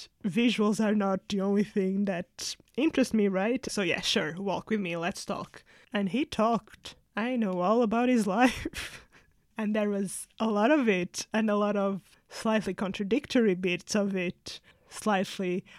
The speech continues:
outlandish bits of it, and then add-ons <laughs> that kept coming. Maybe all of it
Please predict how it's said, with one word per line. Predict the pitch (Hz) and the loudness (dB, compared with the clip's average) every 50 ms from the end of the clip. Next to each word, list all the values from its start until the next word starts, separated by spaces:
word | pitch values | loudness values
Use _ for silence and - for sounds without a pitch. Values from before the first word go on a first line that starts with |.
| - - - _ - | -20 -20 -20 _ -8
outlandish | 208 208 202 - - - 208 190 175 190 220 240 254 220 165 196 - - - - | -6 -6 -6 -8 -8 -8 -6 -4 -4 -2 -2 0 0 2 2 0 0 -2 -2 -2
bits | - 180 180 - - - | -2 -2 -2 0 0 0
of | 202 202 185 | 0 0 0
it, | 196 170 165 - _ - - - - _ _ _ _ _ - _ _ _ - | -2 -4 -6 -8 _ -14 -16 -16 -16 _ _ _ _ _ -20 _ _ _ -8
and | 202 180 196 | -8 -6 -4
then | 180 170 175 190 180 - - | -4 -4 -4 -4 -6 -4 -2
add-ons | 214 214 202 202 196 202 190 175 170 170 180 208 190 - - - - - - - - | 0 2 2 2 2 0 0 -2 -2 -2 -4 -2 -2 -2 -2 -2 -4 -4 -8 -12 -16
<laughs> | - - - - | -18 -20 -12 -2
that | - - - - - | 2 4 4 4 4
kept | - 240 202 190 - - | 2 0 0 0 -4 -6
coming. | - - 226 208 226 214 190 180 220 220 - - - - _ - | -2 0 0 2 2 0 0 0 -2 -2 -4 -8 -20 -10 _ 0
Maybe | 254 311 339 339 339 | 2 4 4 6 6
all | 294 294 294 | 6 6 4
of | 254 208 214 | 4 4 2
it | 233 226 - - - | 2 0 0 -4 -10